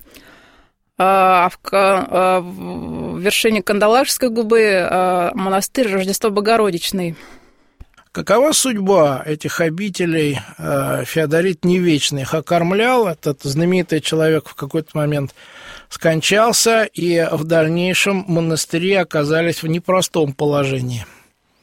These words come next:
Speaker 1: А, ну, надо сказать, что, ф-, основав Троицкий монастырь, Феодорит продолжил дело,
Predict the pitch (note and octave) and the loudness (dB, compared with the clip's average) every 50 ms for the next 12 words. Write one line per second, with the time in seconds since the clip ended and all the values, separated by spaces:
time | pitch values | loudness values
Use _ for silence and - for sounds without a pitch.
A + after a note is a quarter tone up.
0 | _ _ _ _ _ _ _ - - F#3+ F#3+ F#3 E3+ - D3 F#3+ G#3+ A#3+ B3 B3 | _ _ _ _ _ _ _ -4 0 0 2 2 0 0 -2 0 2 2 4 2
1 | A#3 A#3 - - B3 A#3+ G#3 - - - - A#3 A3+ A3 G#3 G3 F#3+ F3+ F3 E3+ | 2 0 0 2 2 2 2 0 -4 0 2 2 2 4 2 0 0 -2 -4 -6
2 | - - - - - - - - - - F3+ F#3 F3+ F3+ F#3 F#3 - A#3 A3+ A#3+ | -8 -12 -12 -12 -12 -14 -14 -12 -6 -4 -2 0 2 0 0 0 2 2 4 4
3 | B3 A#3 G#3 - - - - - - _ - _ - A#3 A#3 A#3 G#3+ - - - | 6 4 4 2 -4 -12 -18 -18 -20 _ -18 _ 0 2 4 4 2 2 0 -2
4 | G#3+ A3 A3+ A3 A3+ A#3 A3+ - - D4+ D#4 D4+ A3+ F3+ - G#3 G3 G3 A3 A#3 | 0 0 2 2 0 0 -2 -2 -2 -2 0 0 0 0 0 0 2 4 4 2
5 | A3+ A3 - _ - G#3+ A3+ A3 A#3 A3 F#3+ F#3 F#3+ F#3+ F#3+ G3+ G#3 G3+ F#3+ F#3 | 2 0 -2 _ 0 0 2 4 2 2 2 0 -2 -2 0 0 2 2 2 2
6 | F3+ F3 | 0 -2